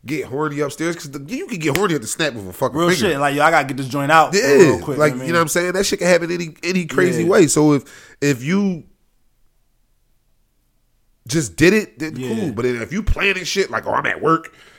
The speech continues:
Speaker 1: it's three forty-five, I can get home by, like,
Speaker 2: Yeah.
Speaker 1: four thirty," uh,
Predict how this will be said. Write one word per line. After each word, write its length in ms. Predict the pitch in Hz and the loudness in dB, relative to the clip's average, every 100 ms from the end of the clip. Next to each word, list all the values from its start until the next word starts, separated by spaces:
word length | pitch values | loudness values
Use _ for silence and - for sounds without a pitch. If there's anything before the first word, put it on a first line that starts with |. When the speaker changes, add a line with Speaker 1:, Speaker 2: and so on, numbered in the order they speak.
| _ | _
Speaker 1:
it's 100 | - | -12
three 120 | 139 | -8
forty-five, 680 | 135 - - 165 165 160 156 | -4 -4 0 2 4 4 2
I 60 | |
can 80 | 151 | -4
get 100 | 139 | -4
home 220 | 139 135 | -4 -4
by, 100 | 117 | -6
like, 220 | 117 110 104 - | -6 -6 -8 -2
Speaker 2:
Yeah. 80 | |
Speaker 1:
four 160 | 151 147 | 0 4
thirty," 440 | 185 185 180 170 - - | 4 4 4 0 -4 -8
uh, 600 | 165 160 156 151 147 143 | -4 -2 0 0 0 -4